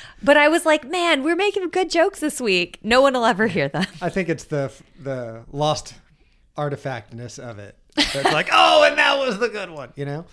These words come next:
Speaker 1: Uh, it's the lost episode.
Speaker 2: Yeah.
Speaker 1: Yeah.
Speaker 2: Um,
Speaker 1: Yeah.
Speaker 2: so a couple of things, though, and this is gonna sound like familiar territory,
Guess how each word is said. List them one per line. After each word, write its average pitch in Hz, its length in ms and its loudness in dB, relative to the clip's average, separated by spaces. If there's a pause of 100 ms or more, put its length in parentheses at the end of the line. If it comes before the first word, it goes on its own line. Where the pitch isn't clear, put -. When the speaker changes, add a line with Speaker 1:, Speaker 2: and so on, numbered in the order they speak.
(120)
Speaker 1:
Uh, 160 180 -2
it's 156 100 -10
the 180 100 -6
lost 165 320 -4
episode. 170 320 -4
Speaker 2:
Yeah. 120 320 0 (120)
Speaker 1:
Yeah. 151 200 -2
Speaker 2:
Um, 131 300 -12 (200)
Speaker 1:
Yeah. 202 80 -18
Speaker 2:
so 220 160 0
a 214 40 -10
couple 269 280 -2
of 202 100 -4
things, 147 280 -6
though, 117 380 -10 (460)
and 143 300 -6
this 233 180 -8
is 190 60 -12
gonna 202 200 -6
sound 147 280 -6
like 120 140 -10
familiar 101 420 -18
territory, 104 680 -20